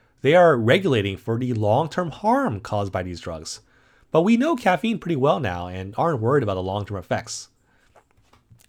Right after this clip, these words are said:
But you are right, though, that it might give an artificial advantage, so some sports are monitoring it and asking people not to take too much. You remember how in our very first episode was about how caffeine gives you energy, even though it has no calories?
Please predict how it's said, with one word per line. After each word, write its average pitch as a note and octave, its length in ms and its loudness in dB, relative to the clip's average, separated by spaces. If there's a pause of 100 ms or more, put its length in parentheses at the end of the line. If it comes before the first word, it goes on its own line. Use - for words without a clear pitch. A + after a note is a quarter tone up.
But A#2+ 260 0
you C3+ 120 0
are G3 160 6
right, D#3 200 6
though, E2+ 220 -2 (360)
that G#2+ 120 0
it G#2+ 40 0
might C#3+ 220 2
give C#3 200 2
an A2 120 0
artificial C3 460 0
advantage, G2+ 560 -4 (300)
so - 120 -10
some A3 220 0
sports F3+ 480 0
are B3+ 160 2
monitoring E3 540 0
it G#2 240 -2
and F3 100 -6
asking G3+ 300 -2
people F3+ 220 -4
not D3+ 180 -4
to - 60 -20
take D3 160 -10
too C#3+ 120 -6
much. - 400 -6 (600)
You C#3+ 220 -2
remember E3 400 2
how E3 300 6
in D#3+ 100 -4
our C3 140 4
very C3 240 2
first C#3 260 0
episode F3+ 360 -2
was C3+ 120 0
about A#2 240 -2
how A2+ 180 2
caffeine A#2 440 -2
gives A2+ 180 -2
you G#2+ 60 -4
energy, A#2+ 440 -4 (320)
even D3 280 0
though C3+ 240 2
it A2+ 80 -2
has A2+ 120 0
no A2+ 120 0
calories? A#2+ 520 -2